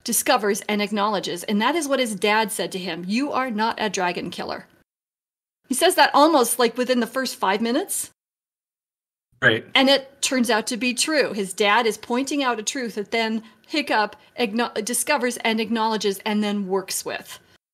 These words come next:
Speaker 1: Because then it, it, it's echoed when Astrid is talking to him after his dad takes Toothless to go find the nest.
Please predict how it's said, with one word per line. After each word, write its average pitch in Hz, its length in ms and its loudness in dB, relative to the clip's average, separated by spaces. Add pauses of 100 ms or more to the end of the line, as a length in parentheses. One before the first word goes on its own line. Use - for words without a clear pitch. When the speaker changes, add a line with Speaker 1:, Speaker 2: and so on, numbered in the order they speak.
(120)
Speaker 1:
Because 240 220 0
then 233 180 6
it, 233 180 -2
it, 196 260 2
it's 196 220 -2
echoed 226 540 2 (220)
when 208 520 0 (1300)
Astrid 254 480 4
is 208 120 -4
talking 220 380 2
to 196 80 -6
him 185 260 -2
after 185 480 -4 (420)
his 214 160 -4
dad 196 260 2
takes 196 280 -2
Toothless 185 420 -4
to - 80 -6
go 202 160 0
find 190 300 -2
the 190 60 -4
nest. 190 280 -4